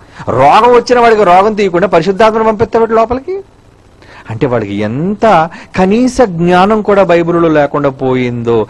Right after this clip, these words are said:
మీరు ఆలోచించాలి. కానీ వాళ్ళ వెనకాతల వేల మంది ఉన్నారు, ఇప్పుడు లక్షల మంది ఉండొచ్చు, ప్రపంచంలో కోట్ల మందే ఉన్నారండి అలాంటి వెంబడించేవాళ్ళు, తప్పుడు పనులు చేసేవాళ్ళు,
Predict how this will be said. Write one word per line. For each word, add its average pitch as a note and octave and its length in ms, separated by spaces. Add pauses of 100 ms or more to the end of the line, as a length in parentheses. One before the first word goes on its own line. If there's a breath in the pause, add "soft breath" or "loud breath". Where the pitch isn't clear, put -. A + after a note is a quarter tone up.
(140 loud breath)
మీరు B2+ 140
ఆలోచించాలి. E2 520 (560 soft breath)
కానీ C4+ 160
వాళ్ళ D4+ 160
వెనకాతల C#4 320
వేల A#3 200
మంది C4 200
ఉన్నారు, A3 320 (280)
ఇప్పుడు - 180
లక్షల G2+ 260
మంది C#3+ 200
ఉండొచ్చు, C3 320
ప్రపంచంలో D#3+ 580
కోట్ల B2 340
మందే D3+ 200
ఉన్నారండి A#2 400
అలాంటి G2 200
వెంబడించేవాళ్ళు, F#2 720 (680 loud breath)
తప్పుడు C#3+ 240
పనులు G3+ 200
చేసేవాళ్ళు, F3 640